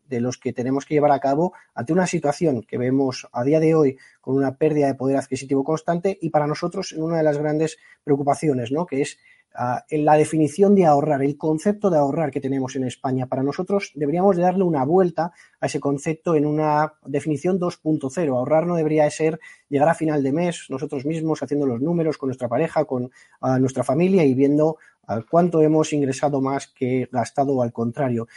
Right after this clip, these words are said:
Debería de ser al menos, ah, tener un mantenimiento o mantener nuestro poder adquisitivo ligado precisamente a esos datos o esa evolución de la inflación que en España precisamente hemos visto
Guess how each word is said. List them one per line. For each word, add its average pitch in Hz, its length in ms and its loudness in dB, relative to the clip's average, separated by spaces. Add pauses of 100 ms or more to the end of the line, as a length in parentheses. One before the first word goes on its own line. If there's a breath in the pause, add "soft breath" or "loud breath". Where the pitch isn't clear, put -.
(240 soft breath)
Debería 139 280 4
de 196 60 4
ser 196 160 4
al 156 160 4
menos, 185 520 0 (160)
ah, 123 220 -2
tener 151 260 2
un 165 120 0 (140)
mantenimiento 143 720 0
o 127 60 -2
mantener 127 500 -2 (280 soft breath)
nuestro 139 340 -4
poder 131 280 0
adquisitivo 135 760 -2 (280 soft breath)
ligado 135 360 0
precisamente 131 600 -2
a - 60 2
esos - 480 -4
datos 139 400 2
o - 20 -4
esa 127 200 -4
evolución 123 400 0
de 135 60 2
la 135 40 0
inflación 131 460 -2
que 127 120 -4
en 120 100 -2
España 151 300 0
precisamente 135 540 -2
hemos 123 180 -2
visto 131 320 -4